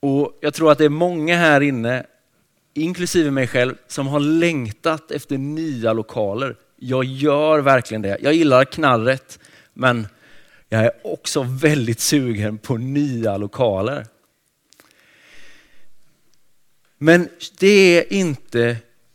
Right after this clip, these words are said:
kyrkan eller byggnaden som är kyrkan. Det är du och jag som är kyrkan. Och vi får inte tro att allting bara kommer hända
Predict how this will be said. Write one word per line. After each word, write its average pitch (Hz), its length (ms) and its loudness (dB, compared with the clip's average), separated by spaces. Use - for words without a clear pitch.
kyrkan 156 1000 -4
eller 135 160 0
byggnaden 135 800 -2
som 156 200 -6
är 110 160 -4
kyrkan. 104 680 -12
Det 147 140 -2
är 151 120 0
du 175 580 -6
och 127 100 -10
jag 120 560 -8
som - 220 -14
är 139 560 -4
kyrkan. - 680 -14
Och 135 200 -4
vi 220 160 2
får 139 360 -2
inte 180 560 -2
tro 135 520 -6
att 127 140 0
allting 143 920 -2
bara 156 460 6
kommer 151 220 -2
hända 113 580 -2